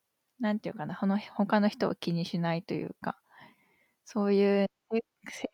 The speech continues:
格自体が違うというかね、考え方の違いというか、そういうところもファッションに現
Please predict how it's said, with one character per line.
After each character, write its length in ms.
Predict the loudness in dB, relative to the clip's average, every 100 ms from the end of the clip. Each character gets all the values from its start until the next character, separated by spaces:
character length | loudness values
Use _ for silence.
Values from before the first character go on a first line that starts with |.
| _
格 240 | -4 0 0
自 160 | 0
体 200 | 0 0
が 80 | -2
違 180 | -6 -6 -2 -2
う 60 | -4
と 140 | -8
い 40 | -8
う 40 |
か 160 | -4 -2
ね、 200 | -2 -4
考 120 | -2 0 2 0
え 120 | -2
方 220 | -4 -6
の 80 | -6
違 360 | -6 -6 -4 -6
い 20 |
と 120 | -8
い 40 | -10
う 120 | -12 -14
か、 140 | -16 -16 _ _ _
そ 140 | -4
う 20 | -2
い 40 |
う 40 |
と 120 | -2 2
こ 140 | 4
ろ 100 | 4
も 220 | 2 -6 -16 _ _ _ _ _ _
フ 80 | -4
ァ 20 |
ッ 20 | -4
シ 140 | -4
ョ 20 |
ン 60 | -4
に 80 |
現 100 | -2